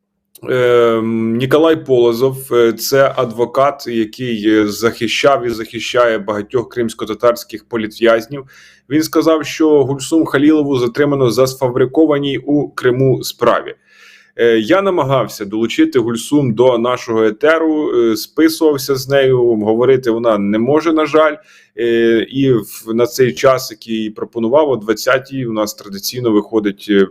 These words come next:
підсумки, е, за, за день.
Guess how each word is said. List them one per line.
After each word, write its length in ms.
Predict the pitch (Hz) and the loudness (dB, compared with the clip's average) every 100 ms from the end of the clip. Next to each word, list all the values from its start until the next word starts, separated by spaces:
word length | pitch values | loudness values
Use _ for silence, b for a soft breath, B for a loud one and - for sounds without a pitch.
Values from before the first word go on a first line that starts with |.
| - | -4
підсумки, 600 | 120 - 110 101 104 101 104 | -12 -6 -6 2 2 2 2
е, 260 | 101 98 | 4 2
за, 400 | 98 104 104 92 87 92 | 2 2 2 0 -4 -6
за 180 | 95 104 | -4 -4
день. 340 | 98 127 156 | 0 0 -2